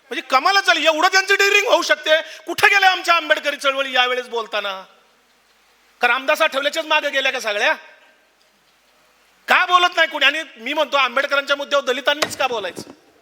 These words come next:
बाकीच्यांनी का नाही बोलायचं? आज आम्हाला जाती जातीत वाटून टाकलंय,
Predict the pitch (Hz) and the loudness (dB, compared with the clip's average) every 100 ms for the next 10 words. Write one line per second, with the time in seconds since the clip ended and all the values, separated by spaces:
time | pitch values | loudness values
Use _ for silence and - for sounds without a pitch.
0 | - 302 302 - - - 208 233 277 269 | -20 -18 -16 -16 -14 -2 0 0 0 -2
1 | 269 247 247 226 196 170 - - - - | 2 2 2 0 -2 -4 -10 -16 -18 -20
2 | _ - - 170 220 240 247 240 240 190 | _ -20 -10 0 2 2 0 2 0 2
3 | 220 240 233 233 240 208 226 247 233 233 | -2 -2 -2 -2 -2 0 0 2 -2 -2
4 | 220 208 196 | -2 -2 -4